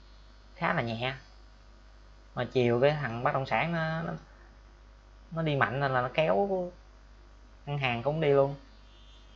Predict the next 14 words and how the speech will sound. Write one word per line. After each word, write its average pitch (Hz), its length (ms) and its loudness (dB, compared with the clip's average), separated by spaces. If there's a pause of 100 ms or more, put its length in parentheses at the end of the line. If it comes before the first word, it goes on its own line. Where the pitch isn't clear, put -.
(1040)
Hai, 143 200 -2
trong 151 120 2
khi 151 140 2
đó 156 120 10
hai 143 420 0
nhóm 156 180 2
bất 170 80 6
động 139 140 2
sản 147 220 0
và 151 60 -2
ngân 131 160 -2
hàng 120 220 0
là 120 60 2
nó 131 100 -2